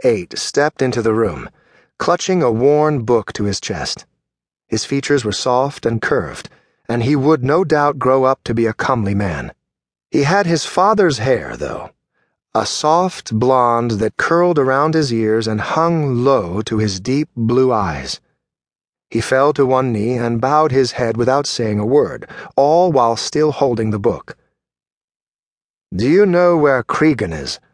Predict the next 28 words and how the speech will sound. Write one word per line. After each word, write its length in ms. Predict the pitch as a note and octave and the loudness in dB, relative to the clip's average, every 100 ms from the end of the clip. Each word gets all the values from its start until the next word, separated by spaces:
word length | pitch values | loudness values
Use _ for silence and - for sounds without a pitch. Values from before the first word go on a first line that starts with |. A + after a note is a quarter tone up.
| _ _ _ _ _ - | _ _ _ _ _ -8
Thren 340 | - B2 F#2+ | -2 -2 -2
asked, 340 | F2+ G#2+ - - | -4 -4 -4 -2
referring 520 | B2 - E3+ D#3+ C#3+ | -2 0 2 2 2
to 100 | B2 | 0
the 100 | A#2+ | 0
mage 540 | B2 C#3+ C3 A2 A2 A2+ | 2 0 0 -2 -2 -2
in 120 | A2+ | 0
their 200 | A#2+ A2+ | 0 0
employ. 640 | A#2+ G#2+ C3+ G#2+ C#2 - _ _ _ _ _ - | 0 0 0 0 -4 -14 _ _ _ _ _ 0
Aaron 340 | E3 C3+ C#3+ | 2 4 2
nodded. 380 | E3 B2 D2+ - _ _ _ _ _ _ _ - | 0 -2 -6 -14 _ _ _ _ _ _ _ -2
"Good. 320 | B2+ A2 D#2 _ _ _ _ _ _ _ _ _ - | -2 -2 -6 _ _ _ _ _ _ _ _ _ -2
Where?" 400 | A#2+ A2+ D#2+ - _ _ _ _ _ _ _ _ - | 0 0 -6 -12 _ _ _ _ _ _ _ _ -2
Aaron 320 | D3+ C#3+ D3 | 0 2 0
said 280 | C3 C#3+ B2+ | 0 -2 0
nothing. 360 | C#3 - D#2+ - _ _ _ _ _ _ _ _ _ - | -2 -4 -14 -18 _ _ _ _ _ _ _ _ _ -10
Thren, 460 | - C#3+ D#2+ F2+ - _ _ | -2 -2 -2 -8 -10 _ _
tired 460 | - C3 C#3+ D3+ D3 | -4 0 2 2 2
and 240 | B2+ C3+ | 0 0
wounded, 400 | C3 C3+ F2+ C2+ - - | 0 0 -2 -10 -14 -6
had 200 | C#3 C3 | -4 0
no 220 | D3 E3+ | 2 0
time 380 | - D#3+ D3 C#3+ | 0 0 0 0
for 140 | B2 | 0
his 180 | B2 A2+ | 0 0
younger 320 | B2+ C3+ C#3 | -2 0 0
son's 360 | C3 B2 A#2+ A2+ | 0 -4 -4 -2
nonsense. 600 | A#2+ G#2 F2 D2+ - | -4 -4 -6 -10 -12